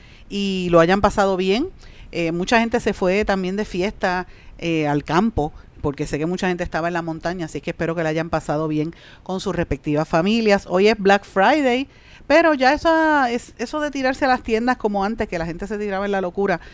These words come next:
no es tan fuerte como en el pasado. Eso no significa que no esté pasando, pero no es, no es amanecerse, no hay necesidad de hacerlo, porque los especiales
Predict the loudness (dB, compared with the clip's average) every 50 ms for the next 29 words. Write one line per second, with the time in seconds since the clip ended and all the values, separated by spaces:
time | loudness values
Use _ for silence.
0 | -20 -20 -20 -16 -8 -4 -2 -2 -2 -2 -2 -2 -2 -2 -4 -2 2 4 4 4
1 | 4 0 -4 -6 -6 -6 -6 -6 -6 -6 -6 -8 -8 -6 -4 -2 -2 -2 -2 -4
2 | -6 -6 -4 -4 -4 -4 -4 -4 -4 -4 -4 -4 -4 -4 -4 -4 -6 -6 -4 -4
3 | -2 -2 -4 -4 -6 -6 -6 -6 -6 -4 -2 -2 0 -2 -2 -4 -8 -16 -20 -20
4 | -20 -14 -8 -4 -2 0 0 2 0 0 0 0 0 2 2 2 2 2 0 -2
5 | -2 -4 -4 -2 -2 -4 -2 -2 -2 -4 -4 -6 -6 -6 -8 -6 -6 -4 -4 -4
6 | -4 -6 -6 -8 -6 -6 -6 -4 -6 -6 -4 -4 -4 -2 -2 -4 -4 -4 -6 -4
7 | -2 -2 0 0 -2